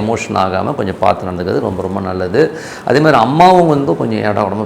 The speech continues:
பேசுற இந்த மாதிரி விஷயங்கள்லாம் இருக்கும். So, அதெல்லாம் கொஞ்சம் கேர்ஃபுல்லாக இருந்துங்க. அதே பதினொன்றாம் அதிபதியும் செவ்வாயே வரார். So, அப்போ வந்து என்ன ஆகும்னா,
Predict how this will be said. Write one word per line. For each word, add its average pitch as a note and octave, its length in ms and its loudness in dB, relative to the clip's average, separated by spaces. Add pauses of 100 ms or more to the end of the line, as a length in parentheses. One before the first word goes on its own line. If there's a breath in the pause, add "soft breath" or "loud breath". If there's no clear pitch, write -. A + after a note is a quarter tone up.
பேசுற G#2 340 0
இந்த G2 140 -4
மாதிரி F#2+ 180 -2
விஷயங்கள்லாம் F#2 380 -4
இருக்கும். F#2 280 -10
So, F#2 100 -10
அதெல்லாம் G2 220 -4
கொஞ்சம் G2 260 -6
கேர்ஃபுல்லாக G2 280 -2
இருந்துங்க. F#2 300 -4 (480 loud breath)
அதே A#2+ 100 2 (100)
பதினொன்றாம் B2 440 4
அதிபதியும் A2 400 2 (240)
செவ்வாயே F#2+ 500 0
வரார். F2+ 220 -4 (140)
So, - 140 -6
அப்போ C3+ 220 -4
வந்து C3 200 0
என்ன B2 200 -4
ஆகும்னா, G2 240 -4